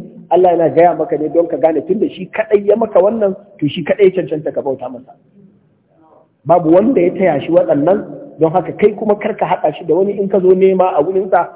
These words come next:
ko in ka zo bauta masa. Duk abin da Allah ya ce ka masa, ka yi masa shi kaɗai.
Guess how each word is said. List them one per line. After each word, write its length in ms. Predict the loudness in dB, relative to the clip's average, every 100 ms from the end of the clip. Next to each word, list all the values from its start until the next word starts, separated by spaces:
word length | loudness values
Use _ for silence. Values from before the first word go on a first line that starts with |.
| -20 -4
ko 140 | 0 2
in 120 | 0 2
ka 120 | 2
zo 160 | 2
bauta 340 | 2 0 -2 -6
masa. 260 | -6 -10 -16 _ -6
Duk 160 | -2 0
abin 200 | -2 0
da 100 | -2
Allah 160 | 2 0
ya 40 | 0
ce 120 | -4
ka 100 | -4
masa, 220 | -4 -4
ka 100 | -4
yi 80 | -4
masa 220 | -4 -6
shi 160 | -8 -4
kaɗai. 300 | -2 2 0